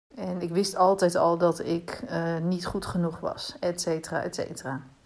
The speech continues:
Nou, tegen de tijd dat ze weer bij de kant waren, ehm, ze waren allemaal moe, eh, allebei moe, maar Brené was vooral moe, verdrietig en boos.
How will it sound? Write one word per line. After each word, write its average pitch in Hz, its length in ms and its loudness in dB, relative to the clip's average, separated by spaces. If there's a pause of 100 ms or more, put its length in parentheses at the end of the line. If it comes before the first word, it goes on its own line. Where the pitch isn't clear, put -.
(1300)
Nou, 226 180 -2
tegen 190 200 4
de 202 60 4
tijd 196 220 12
dat 190 140 4
ze 202 100 0
weer 190 180 6
bij 170 120 12
de 180 100 4
kant 254 280 10
waren, 190 640 6 (260)
ehm, 156 440 0 (180)
ze - 140 -6
waren 170 240 6
allemaal 170 260 6
moe, 208 360 6 (640)
eh, 180 360 6
allebei 185 480 6
moe, 196 280 6
maar 175 360 4
Brené 175 320 4
was 185 180 2
vooral 185 420 6
moe, 190 380 4
verdrietig 190 460 0
en 190 140 0
boos. 180 440 8